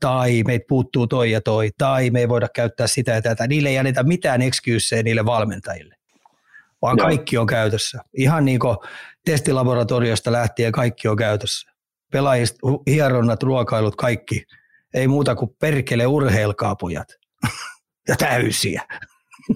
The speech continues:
Speaker 2: Kuulostaa helpolta, yksinkertaisen,
Speaker 1: Mm.
Speaker 2: mut se on sit niinku, miksi sitä ei monisteta sit muualle? En tiedä.
Speaker 1: Varsinkin Suomessa on tällä hetkellä pakko, kun on vi-, esimerkiksi viisitoista liigajoukkuetta.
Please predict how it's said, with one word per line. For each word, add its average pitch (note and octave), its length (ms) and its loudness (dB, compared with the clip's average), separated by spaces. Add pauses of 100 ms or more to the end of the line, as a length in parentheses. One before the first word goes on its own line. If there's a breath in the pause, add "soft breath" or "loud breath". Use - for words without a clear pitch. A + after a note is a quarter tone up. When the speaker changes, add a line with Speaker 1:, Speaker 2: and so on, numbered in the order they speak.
(1800 loud breath)
Speaker 2:
Kuulostaa B2 400 2
helpolta, A2+ 440 2
yksinkertaisen, A2+ 760 0
Speaker 1:
Mm. C3 60 2
Speaker 2:
mut G#2+ 180 0
se A2 100 -2
on A2 300 -2
sit A2 220 -8
niinku, A2 200 0
miksi A#2+ 200 0
sitä B2 180 0
ei C3+ 60 2
monisteta C3+ 600 0
sit - 240 -10
muualle? A2 440 0 (800)
En A2 100 -6
tiedä. D#3+ 200 -2
Speaker 1:
Varsinkin D#3 340 2
Suomessa D#3+ 440 2
on D3 60 0
tällä D#3 200 2
hetkellä D3 380 0
pakko, D3 380 0
kun B2 140 0
on B2 60 2
vi-, C#3 180 0
esimerkiksi C3+ 320 0
viisitoista C#3+ 440 0
liigajoukkuetta. A2+ 800 -2